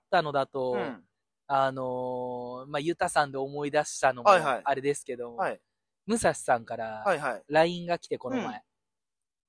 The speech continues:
Speaker 1: あの、「十二月のいついつ、
Speaker 2: はい。
Speaker 1: 空いてる？」って来て。
Speaker 2: うんうん。
Speaker 1: 俺その聞き方すっげえ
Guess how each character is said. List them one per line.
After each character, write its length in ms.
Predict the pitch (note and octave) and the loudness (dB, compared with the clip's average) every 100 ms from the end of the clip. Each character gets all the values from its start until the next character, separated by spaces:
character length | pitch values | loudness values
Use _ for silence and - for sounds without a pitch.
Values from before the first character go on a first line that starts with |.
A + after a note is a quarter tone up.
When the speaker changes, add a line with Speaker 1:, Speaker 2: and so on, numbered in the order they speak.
| - | -12
Speaker 1:
あ 200 | B2+ A#2 | -8 -8
の、 200 | A2+ A2+ | -10 -12
「十 160 | C3 D3+ | -4 -2
二 120 | D#3+ | 2
月 220 | D3+ - | 2 2
の 120 | C3 | -8
い 80 | B2 | -8
つ 180 | - D3+ | -6 -8
い 80 | C3 | -8
つ、 320 | - A#2+ G#2 | -6 -6 -6
Speaker 2:
は 140 | - C3 | -6 -6
い。 80 | - - | -6 -2
Speaker 1:
空 100 | C#3+ | -2
い 60 | C#3+ | 2
て 140 | D3 | 0
る？」 220 | D3 D3 D3+ | 2 0 -2
っ 40 | - | -8
て 80 | |
来 40 | - | -4
て。 40 | |
Speaker 2:
う 200 | F#3+ D3 | -2 -2
ん 100 | C3+ | -6
う 40 | A2 | -10
ん。 20 | _ _ _ _ _ _ _ - | _ _ _ _ _ _ _ -4
Speaker 1:
俺 200 | E3+ G3 | 0 2
そ 140 | A#3+ | 2
の 100 | B3+ | 0
聞 40 | A#3 | -4
き 280 | - A3+ | -8 -2
方 240 | G#3 A3 G#3 | 4 4 4
す 200 | - E3 | -2 -8
っ 20 | |
げ 120 | |
え 40 | D#3 | -8